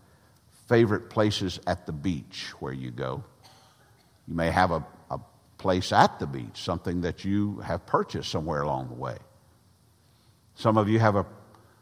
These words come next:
a favorite place beside a stream. I, I think, I think, if I, he's not here today, I think that Jimmy Roberts' place to relax is somewhere, uh, standing in water,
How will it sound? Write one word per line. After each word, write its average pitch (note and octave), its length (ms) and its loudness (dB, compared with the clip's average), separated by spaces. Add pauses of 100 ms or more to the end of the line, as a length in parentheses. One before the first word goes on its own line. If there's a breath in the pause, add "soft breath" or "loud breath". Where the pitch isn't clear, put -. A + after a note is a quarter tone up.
(160 soft breath)
a - 80 -6
favorite A2+ 540 4
place - 680 4 (540 soft breath)
beside A#2 400 8
a G2 60 2
stream. G#2 680 2
I, G#2 240 8
I A2+ 180 10
think, C#3+ 280 4 (420 loud breath)
I C3 240 12
think, F#3 520 2
if F#2+ 120 -2
I, F#2+ 160 2
he's A#2+ 200 2
not B2 180 6
here B2 180 6
today, D2+ 300 2
I A#2 160 12
think D3 500 4 (640 soft breath)
that F#2+ 240 4
Jimmy B2+ 300 6
Roberts' B2 560 8
place C3 380 2
to - 140 -4
relax G#2+ 760 2 (380 soft breath)
is F#2+ 140 -4
somewhere, A2+ 760 4 (340 loud breath)
uh, E2 400 2
standing C3 680 6
in F#2+ 320 2
water, G2 540 4